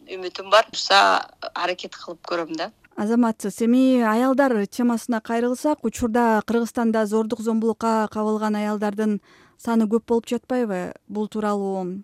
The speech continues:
Speaker 2: канча айтылса деле, күйөөлөрүнүн, жакындарынын уур токмогуна,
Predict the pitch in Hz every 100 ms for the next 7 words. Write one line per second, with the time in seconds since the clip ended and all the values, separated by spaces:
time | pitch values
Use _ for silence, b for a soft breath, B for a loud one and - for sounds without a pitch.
0 | - 214 208 208 202 202 208 214 208 202
1 | 202 190 208 208 208 196 208 208 202 b
2 | b b - 220 220 226 214 214 208 220
3 | 214 196 190 208 214 - - 214 202 208
4 | 202 196